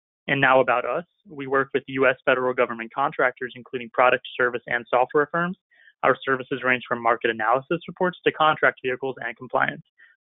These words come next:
More information is on our website. We also have opportunities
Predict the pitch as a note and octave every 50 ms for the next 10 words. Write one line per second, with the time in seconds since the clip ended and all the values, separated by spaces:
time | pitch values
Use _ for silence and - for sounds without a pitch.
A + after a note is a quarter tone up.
0 | _ _ _ - C3+ C3+ C#3+ D3 C3+ D#3 C#3 C#3 C#3+ D3 - F#3 F3 D3 B2 A#2+
1 | A#2+ B2 B2+ B2 A#2+ B2 - - - - - - A3 - _ _ _ _ _ _
2 | _ _ _ _ _ _ _ _ _ _ _ _ _ _ _ _ _ - C#3+ D3
3 | D3 E3 D#3+ - E3+ D#3+ D#3+ D3+ - - D3 C#3+ D3+ C#3+ - D#3 D3+ D3+ D3 D3+
4 | E3 D#3+